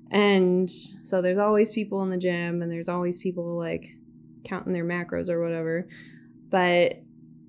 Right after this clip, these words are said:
so many of them stop, and so many of them change or just, like, let the habits go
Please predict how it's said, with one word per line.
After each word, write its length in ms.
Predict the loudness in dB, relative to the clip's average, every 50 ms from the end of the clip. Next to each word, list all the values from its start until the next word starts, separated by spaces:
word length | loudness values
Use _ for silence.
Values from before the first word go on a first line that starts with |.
| -20 -20 -20 -20 -20 -20 -20 -14 -12
so 240 | -6 -2 2 4
many 300 | 4 6 6 6 6 4
of 120 | 4 2 0
them 560 | -2 -4 -2 -4 -4 -4 -4 -6 -6 -6 -8 -12 -20 -20 -20 -18 -16
stop, 520 | -6 -4 -2 -2 -2 -2 -4 -8 -12 -16 -20 -14 -8
and 220 | -4 -4 -4 -4 -4
so 100 | -4 -4
many 260 | -4 -4 -4 -4 -6
of 100 | -6 -6
them 480 | -8 -8 -8 -8 -6 -6 -6 -6 -8 -10 -16 -20 -20 -20 -20 -20 -20 -20 -20 -20 -20 -16 -6
change 440 | -2 0 0 2 2 2 2 0
or 140 | 0 -2 -2
just, 200 | -4 -6 -6 -4
like, 160 | -4 -4 -4
let 240 | -2 -4 -4 -4 -4
the 60 | -6
habits 400 | -6 -6 -6 -6 -8 -10 -12 -14
go 600 | -8 -4 -2 -2 0 0 0 -2 -2 -2 -4 -6